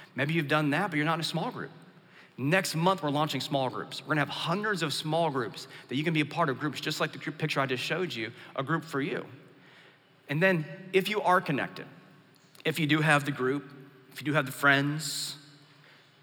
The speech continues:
what I'm asking you to do is this. Have your eyes up, looking out, spirit-led,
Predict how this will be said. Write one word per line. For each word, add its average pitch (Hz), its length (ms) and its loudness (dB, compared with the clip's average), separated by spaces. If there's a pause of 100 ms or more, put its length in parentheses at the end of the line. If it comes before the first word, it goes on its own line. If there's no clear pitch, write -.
(120)
what 156 100 -2
I'm 160 40 6
asking 156 260 4
you 185 60 6
to 170 60 6
do 147 180 4
is 123 120 0
this. 135 420 -4 (560)
Have 156 120 0
your 156 80 6
eyes 151 360 6
up, 143 280 2 (100)
looking 151 320 2
out, 123 220 2
spirit-led, 147 720 2